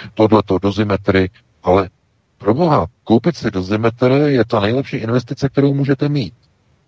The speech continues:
Když potom půjdete ven a tam vám ten dozimetr ukáže, že v ovzduší poletuje sto padesát mikrosievertů, eh, něčeho,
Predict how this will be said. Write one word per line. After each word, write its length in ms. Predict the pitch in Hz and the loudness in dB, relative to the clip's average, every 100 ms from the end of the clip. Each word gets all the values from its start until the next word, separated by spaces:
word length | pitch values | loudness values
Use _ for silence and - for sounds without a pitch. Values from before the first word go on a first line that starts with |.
| _ _ _ _ _ _ _ _ | _ _ _ _ _ _ _ _
Když 200 | - 107 | 0 0
potom 380 | - 139 139 131 | 2 2 2 2
půjdete 420 | - 135 139 127 | 0 0 0 2
ven 460 | 107 147 156 127 104 - _ _ - | 2 2 0 -6 -10 -14 _ _ -20
a 60 | - | -8
tam 320 | - 123 147 | -2 0 0
vám 220 | 123 113 | -2 -2
ten 160 | 120 113 | -4 -4
dozimetr 460 | 120 123 139 127 | -4 -4 -4 -2
ukáže, 760 | 113 113 131 139 131 123 110 104 | -4 -2 -2 -4 -2 0 0 2
že 360 | 98 92 87 87 | 2 2 2 0
v 100 | 87 | -4
ovzduší 640 | 113 110 143 - - 120 | -8 -6 -6 -6 -4 -4
poletuje 600 | 110 113 110 123 131 120 | 0 2 2 4 4 4
sto 200 | 98 - | 2 -4
padesát 540 | 113 127 131 - 113 101 | 0 0 0 0 0 0
mikrosievertů, 1040 | 107 123 147 - 127 117 - 120 101 92 - _ _ _ _ - | -2 -2 -4 -4 -4 -4 -2 -2 0 -2 -6 _ _ _ _ -6
eh, 580 | 98 98 95 92 95 95 | 0 2 4 4 2 0
něčeho, 760 | 95 107 - 107 101 85 92 | 0 -2 0 2 2 2 0